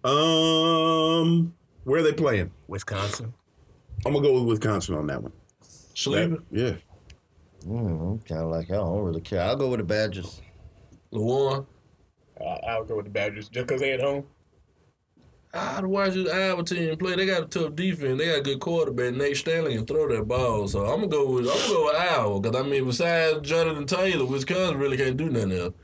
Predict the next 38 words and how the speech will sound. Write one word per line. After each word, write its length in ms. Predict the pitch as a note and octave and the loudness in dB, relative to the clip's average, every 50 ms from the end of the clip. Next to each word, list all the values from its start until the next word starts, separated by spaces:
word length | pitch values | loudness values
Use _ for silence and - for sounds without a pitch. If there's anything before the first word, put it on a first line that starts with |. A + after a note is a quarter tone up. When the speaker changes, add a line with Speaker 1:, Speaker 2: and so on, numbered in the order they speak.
| - - - - C2+ | -20 -20 -20 -16 -12
Speaker 4:
Mm. 240 | C#2 D2 D2+ D2+ C#2+ - - - - | -10 -10 -10 -10 -12 -14 -18 -12 -8
Speaker 3:
I 100 | G2 F#2+ | -4 -2
mean, 220 | G2 G#2+ G#2+ G#2+ | 0 0 0 0
you 60 | A2+ A2 | 0 0
know 80 | A2 A2 A#2 | 0 2 2
Speaker 2:
I 60 | A#2 | 2
Speaker 3:
what? 60 | A#2 | 2
Speaker 2:
told 240 | B2+ D3 F3+ F#3 D#3+ | 2 2 2 0 0
you 60 | C#3 C#3 | -2 -2
that. 180 | E3+ F3+ F3 - _ _ - | -2 -4 -6 -10 _ _ -6
Speaker 3:
I 40 | G2+ | -2
mean, 120 | G2+ G#2+ A2+ B2 | 0 0 0 0
you, 60 | C3 B2+ | 0 0
you 200 | A#2 A#2 C3 D#3 | 0 0 2 2
shut 320 | - - - E3 D#3 D#3 | 2 2 2 2 0 2
that 200 | E3 F3 F#3 E3+ | 0 0 0 0
down. 220 | C#3 B2+ B2 B2+ B2+ | 0 0 2 2 2
Speaker 2:
Yeah, 160 | D#3 D#3+ - | 2 2 2
you 80 | C3 D#3 | 0 0
load 220 | D3+ D#3+ E3+ F3 D#3+ | 2 2 2 2 0
the 60 | D#3 | 0
box. 300 | D3 G3 G#3+ G3+ - - | 0 0 0 0 0 -2
That's 180 | C#3 D3 D3+ D#3 | -4 -2 -2 0
a 40 | D#3 | -2
wrap. 180 | F#3 G3 F#3+ - - _ - | -2 -2 -4 -8 -12 _ -6
Speaker 3:
Ah, 460 | F2+ F2 C2+ - E2+ G2 G2 G2+ - | -4 -2 -2 -2 -2 0 0 -2 -2
sh-, 200 | - - - - - | -2 -4 -4 -4 -4
it's 160 | - A#2+ A#2 | -2 0 0
over 240 | B2+ D3 F3 E3+ C#3+ | 2 2 2 0 0
with. 380 | A#2 A2 G#2+ G2+ G2 F#2 - - - _ _ - | 0 0 0 0 -2 -2 -6 -10 -18 _ _ -6
Uh, 280 | - A2 A#2 A#2+ A#2 A#2 B2 | -2 0 0 2 2 2 2
we 60 | C3+ | 2
got 180 | C3+ B2+ B2 C3+ | 2 0 2 2
Notre 280 | D3+ E3 F3 E3 E3 | 2 2 0 0 -2
Dame 360 | - E3 E3+ F3 F3 F3+ F3 | 0 0 2 2 2 2 0
taking 260 | F3 G3 F#3 F#3 F#3+ F#3+ | 0 0 2 2 2 2
on 220 | F#3+ G3 F#3+ E3 | 2 0 0 2
Duke. 300 | F3 A3 B3 B3+ A#3+ | 2 2 2 0 -2